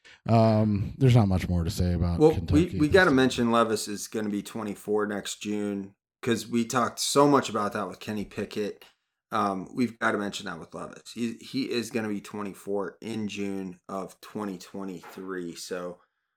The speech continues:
Speaker 2: um, normally it's a knock. You, we saw Pickett had a, uh, Heisman, what,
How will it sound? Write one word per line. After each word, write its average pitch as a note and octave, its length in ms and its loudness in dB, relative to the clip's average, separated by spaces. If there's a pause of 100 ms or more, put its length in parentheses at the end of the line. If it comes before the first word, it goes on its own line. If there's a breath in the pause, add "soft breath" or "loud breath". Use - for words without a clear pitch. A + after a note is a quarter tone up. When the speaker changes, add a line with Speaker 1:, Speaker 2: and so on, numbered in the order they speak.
(120)
Speaker 2:
um, F2+ 460 -10 (1500)
normally C3+ 380 4
it's C3+ 160 4
a B2+ 60 0
knock. - 440 -6
You, G#2 380 -4
we A2+ 100 -6
saw A2+ 220 2
Pickett C#3 640 2 (880)
had A2+ 340 2
a, A2 360 -2
uh, G2 340 -6 (480)
Heisman, A#2+ 640 2
what, A2 260 -2